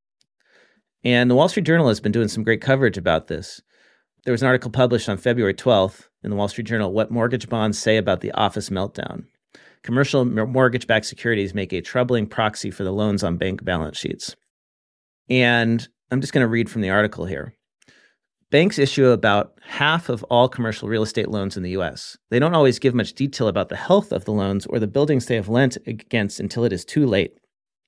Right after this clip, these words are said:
The first investors hear of problems may be when lenders set aside hundreds of millions of dollars as provisions for likely future losses, as happened recently at New York Community Bancorp and Japan's Azora Bank. The lenders' shares have tanked fifty-three percent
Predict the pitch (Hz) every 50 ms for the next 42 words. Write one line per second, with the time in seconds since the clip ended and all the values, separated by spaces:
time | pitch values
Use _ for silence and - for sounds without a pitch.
0 | _ _ _ _ _ - 104 - - 160 180 175 - 151 131 127 131 127 - 123
1 | 107 - 139 123 110 - - - 135 139 139 120 104 87 90 95 117 113 127 127
2 | 127 117 113 107 107 101 113 123 123 131 120 107 - - - 117 117 110 - 110
3 | 98 101 101 101 139 151 160 151 135 - 117 117 113 120 127 131 127 120 110 90
4 | - 110 110 113 113 113 107 107 98 - - - 95 101 123 123 120 123 120 113
5 | - - 104 101 104 107 - - 101 - - 110 107 - 101 98 95 92 104 101
6 | 98 - - - - - - - - - - - - - - _ _ - - 107
7 | 151 156 160 160 156 143 127 127 131 - - 127 120 123 123 127 127 - - -
8 | _ _ - - 110 - 135 139 135 131 - - - - 127 120 117 107 104 92
9 | 110 110 120 120 120 - 131 123 113 - - - 107 107 107 104 - - 120 113
10 | 113 110 107 - _ _ _ _ _ _ _ _ _ _ - 110 104 117 120 107
11 | 101 92 82 78 71 - - - _ _ _ _ _ _ _ _ _ _ - 120
12 | 117 127 139 160 165 175 170 - - - 135 135 139 131 - 98 85 - _ -
13 | - - 180 156 123 - - - - 151 147 - 151 135 - - 139 135 - 113
14 | 110 - - 123 98 -